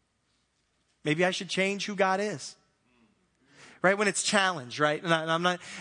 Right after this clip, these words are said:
I, like, when you're, when you're looking at someone in, in something and you're like, "Well, I like people who, who make different decisions than me."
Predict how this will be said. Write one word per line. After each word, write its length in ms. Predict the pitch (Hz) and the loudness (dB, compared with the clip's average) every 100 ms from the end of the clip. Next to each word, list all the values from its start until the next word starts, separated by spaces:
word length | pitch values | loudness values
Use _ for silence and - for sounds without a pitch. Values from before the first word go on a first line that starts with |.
| - | 0
I, 80 | 175 | 2
like, 200 | 175 170 | 2 0
when 160 | 180 | 0
you're, 120 | 170 | 0
when 140 | 175 175 | 0 2
you're 100 | 175 | 2
looking 260 | 202 220 | 2 2
at 60 | 226 | 2
someone 280 | 220 226 226 | 2 2 2
in, 200 | 220 190 | 2 0
in 300 | 196 185 190 | 0 -2 0
something 340 | 214 214 240 | 0 0 -2
and 80 | 185 | 0
you're 80 | 180 | 2
like, 220 | 170 165 - | 2 0 -4
"Well, 260 | 240 359 - - _ _ _ _ _ _ _ _ _ _ _ _ - - _ _ _ _ _ _ _ _ _ _ _ _ _ - | 0 0 -2 -20 _ _ _ _ _ _ _ _ _ _ _ _ -20 -20 _ _ _ _ _ _ _ _ _ _ _ _ _ -2
I 180 | 165 269 | 0 2
like 280 | 202 147 - | 2 0 -4
people 380 | 151 - 131 127 | -6 -6 -6 -4
who, 400 | 143 131 127 - - | -4 -4 -6 -14 -6
who 320 | 151 139 135 - - | -4 -2 -4 -12 -8
make 420 | 143 127 - - | -4 -4 -6 -8
different 260 | 143 139 127 | -8 -6 -6
decisions 460 | 123 131 117 117 | -4 -4 -4 -8
than 140 | 123 113 | -8 -8
me." 200 | 120 | -12